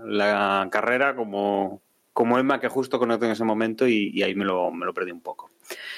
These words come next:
Eh, como decíamos, bueno, eh, se apaga el semáforo, mm, miramos para los puestos de, de delante, como siempre, y Bottas, justo antes de que se apague el semáforo, sí que hace una salida un,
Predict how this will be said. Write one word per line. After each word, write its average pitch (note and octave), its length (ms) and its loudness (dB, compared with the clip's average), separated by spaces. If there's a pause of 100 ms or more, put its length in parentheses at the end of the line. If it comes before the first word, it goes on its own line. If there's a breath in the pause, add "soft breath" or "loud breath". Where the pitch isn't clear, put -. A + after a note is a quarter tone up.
(380 loud breath)
Eh, A2 160 0
como B2+ 180 4
decíamos, B2 380 0
bueno, A2+ 320 -4
eh, G#2+ 880 2 (100)
se - 140 -2
apaga C#3+ 180 2
el C#3+ 80 0
semáforo, D3+ 840 2
mm, G#2 340 0
miramos A#2 380 0
para A2+ 420 2
los A2 160 -4
puestos A2+ 400 -2
de, A2 420 4
de G2+ 120 2
delante, B2+ 340 2
como A#2+ 180 0
siempre, D3 520 0 (560 loud breath)
y C3 180 6
Bottas, D3 380 4
justo D#3+ 400 0
antes A2 240 0
de A2+ 80 -2
que A2 80 0
se A#2 60 0
apague C3+ 200 0
el C3 60 0
semáforo, D#3 420 2
sí C#3 180 -2
que C3+ 120 4
hace B2+ 120 -6
una B2+ 140 2
salida B2 240 2
un, A2 120 -4